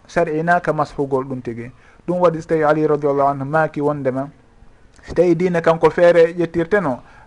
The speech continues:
awa haray ko ley mashete no acci e dow. Kono ko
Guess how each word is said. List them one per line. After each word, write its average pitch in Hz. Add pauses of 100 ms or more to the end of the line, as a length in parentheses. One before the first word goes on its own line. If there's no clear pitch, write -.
awa 160
haray 170
ko 165
ley 185
mashete 165
no 160
acci 165
e 156
dow. 135 (300)
Kono 185 (380)
ko 160